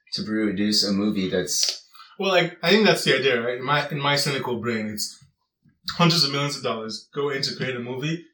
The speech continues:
Speaker 2: that looks like a movie that has made hundreds of millions of dollars. <laughs> And you know what? You see the, I,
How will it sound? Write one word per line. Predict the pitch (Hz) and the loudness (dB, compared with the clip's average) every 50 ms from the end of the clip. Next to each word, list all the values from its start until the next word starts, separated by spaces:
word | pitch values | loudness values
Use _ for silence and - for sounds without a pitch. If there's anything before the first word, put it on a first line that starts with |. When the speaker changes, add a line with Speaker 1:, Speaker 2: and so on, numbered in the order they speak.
| _ 120 | _ -12
Speaker 2:
that | 123 117 117 | -12 -8 -6
looks | 135 139 139 - - - | -4 -4 -4 -4 -6 -4
like | 127 120 113 113 - - - _ _ - | -4 -6 -6 -6 -8 -12 -18 _ _ -8
a | 147 135 139 | -4 -2 2
movie | 151 165 160 - 117 - | 4 4 4 4 2 -4
that | 117 107 | -6 -6
has | 117 - 131 | -6 -2 0
made | 156 151 - - - - - _ _ _ _ _ _ _ _ _ - _ _ _ - | 0 0 0 -2 -4 -10 -16 _ _ _ _ _ _ _ _ _ -20 _ _ _ -12
hundreds | 113 110 110 113 120 131 | -10 -8 -6 -6 -4 -4
of | 135 | -2
millions | 139 143 151 160 170 165 | -2 0 0 0 0 2
of | 190 180 | 2 4
dollars. | 208 208 190 139 104 101 - - - - | 4 6 4 4 2 0 -2 -4 2 4
<laughs> | 233 233 226 - - 370 - 226 233 - 208 202 208 - - - - - - - - - - - - | 6 6 6 6 6 8 8 8 6 6 4 4 4 2 0 -4 -8 -12 -12 -10 -10 -10 -12 -8 -2
And | - 147 139 139 151 196 233 226 - - - - | 2 4 4 6 8 6 6 4 2 -4 -8 -4
you | 151 143 | -2 0
know | 139 143 143 135 | 2 2 2 4
what? | 139 170 202 - 151 | 4 2 2 0 0
You | 143 139 | 0 0
see | - - 170 165 143 | 2 2 2 2 0
the, | 147 143 - - | 0 -4 -6 -4
I, | 143 139 | -4 -4